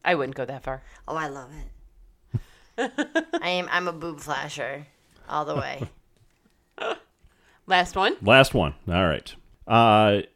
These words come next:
Speaker 3: her and I engaged in some frisky play, and she tossed my salad. Do you know what that is?
Speaker 2: No.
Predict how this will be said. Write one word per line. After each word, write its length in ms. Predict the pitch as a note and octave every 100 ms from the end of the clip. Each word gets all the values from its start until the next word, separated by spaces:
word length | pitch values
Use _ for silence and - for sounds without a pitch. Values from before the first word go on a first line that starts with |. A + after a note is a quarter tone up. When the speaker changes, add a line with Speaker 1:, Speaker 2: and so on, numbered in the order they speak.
| _ -
Speaker 3:
her 280 | F#2 C3+
and 120 | B2+ C3
I 460 | A#2+ B2 C3 C3+
engaged 720 | - A2+ G#2+ A2+ B2+ B2 G#2+ -
in 600 | A#2+ A2+ G#2+ G#2 G#2 F#2 - - _ _ _ _ _
some 360 | - A2+ G2 F2+
frisky 520 | - A#2+ G#2+ - G#2+
play, 500 | - A#2 G#2 A#2+ - - _ _ _ -
and 200 | G2+ G2
she 440 | - G#2 F#2+ F2+ _ _ -
tossed 380 | - F#2+ E2+ -
my 100 | A#2
salad. 440 | D#3 A#2 F2 F#2+ G3 - _ _ _ _ _ _ _ _ _ -
Do 60 | F#2
you 20 |
know 60 |
what 100 | D#2+
that 140 | E2 E2
is? 180 | F#2+ _ _
Speaker 2:
No. 480 | F3 F#3+ G3+ G#3